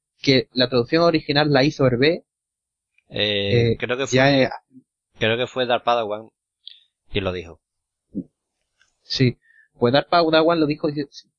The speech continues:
Speaker 1: cree que la, la traducción original la hizo Hervé, ¿no? Hace un montón de años ya Hervé, pues a saber dónde estarán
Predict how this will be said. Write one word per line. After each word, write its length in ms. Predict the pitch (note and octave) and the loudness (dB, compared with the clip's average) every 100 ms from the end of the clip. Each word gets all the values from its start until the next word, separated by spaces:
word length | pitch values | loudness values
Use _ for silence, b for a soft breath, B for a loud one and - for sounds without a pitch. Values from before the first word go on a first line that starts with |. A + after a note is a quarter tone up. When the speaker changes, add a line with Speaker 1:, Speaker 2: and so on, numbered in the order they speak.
| _ _ _ | _ _ _
Speaker 1:
cree 280 | - D#3+ F3+ | -2 2 2
que 80 | D3+ | 2
la, 200 | B2+ A#2+ - | 2 2 -2
la 280 | B2 A#2 | -2 0
traducción 420 | - A#2+ A2+ D3+ E3 | 0 -2 -2 -2 -2
original 400 | D#3+ E3 E3+ C3 | -2 -2 0 2
la 100 | A#2 | 0
hizo 220 | C3+ D#3 | 0 0
Hervé, 380 | C#3+ D#3 D#3 - _ | 2 2 0 -2 _
¿no? 160 | B2+ C#3 | -12 -12
Hace 280 | - - B2 | -14 -6 -2
un 140 | A#2+ | 2
montón 380 | B2 B2 B2+ B2 | 2 2 -2 0
de 100 | A#2+ | 0
años 220 | C3+ B2 | 0 0
ya 120 | A#2+ B2 | 2 2
Hervé, 320 | B2 C3+ - _ | 2 0 -2 _
pues 160 | G#2+ - | -12 -12
a 100 | - | -12
saber 340 | - A2 B2 | -2 0 0
dónde 260 | B2 A#2+ A#2 | -4 -8 -14
estarán 500 | - A2+ C3+ B2 | -2 0 0 -2